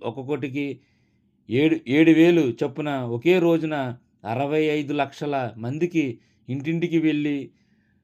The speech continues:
నాలుగు వేల నాలుగు వందల కోట్లు పంపిణీ చేసేయడం ఇది దేశ చరిత్రలోనే ఒక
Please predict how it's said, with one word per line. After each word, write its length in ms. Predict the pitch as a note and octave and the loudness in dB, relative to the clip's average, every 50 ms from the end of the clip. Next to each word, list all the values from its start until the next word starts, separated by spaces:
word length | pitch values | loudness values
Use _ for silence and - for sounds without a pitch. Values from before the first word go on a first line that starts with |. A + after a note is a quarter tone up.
| _ _ _ _ _ _ _ _ _ _ _ _ _ - | _ _ _ _ _ _ _ _ _ _ _ _ _ -14
నాలుగు 520 | - G2 G#2+ A#2+ C3+ D3 D#3+ E3 D#3 D3 D#3+ | -8 -2 2 4 6 6 6 6 6 6 6
వేల 240 | D#3 D#3+ D#3 D#3 D#3+ | 6 6 4 4 2
నాలుగు 360 | D#3 D3+ C#3+ C#3 C#3+ D3 D3 C#3+ | 2 0 0 0 0 0 -2 -2
వందల 240 | C#3+ C3+ C#3+ C#3+ | -2 -2 -2 -4
కోట్లు 420 | B2 - - D3+ E3 F3 E3+ F3+ E3+ | -4 0 2 4 4 4 4 2 0
పంపిణీ 400 | - D#3+ D3+ D3 C3+ D#3 D#3 D3 | 2 2 0 0 0 0 -2 0
చేసేయడం 480 | B2 D3+ D3+ C#3 B2 C#3 C3+ C#3+ D3 C#3 C3+ B2 A#2+ - | 0 0 -2 0 -2 -4 -6 -4 -4 -6 -6 -8 -8 -8
ఇది 220 | B2+ C3 B2 C3 A#2 | -8 -6 -4 -4 -2
దేశ 280 | G2+ C3 C#3+ D3 B2 E3 | 0 0 2 2 0 0
చరిత్రలోనే 640 | D#3+ - D#3 D3 C3+ C3 - D#3 D#3 D#3 D3 D3+ | 2 2 2 2 2 0 -2 0 0 0 0 -2
ఒక 220 | D3 C#3+ B2+ - | -4 -4 -4 -2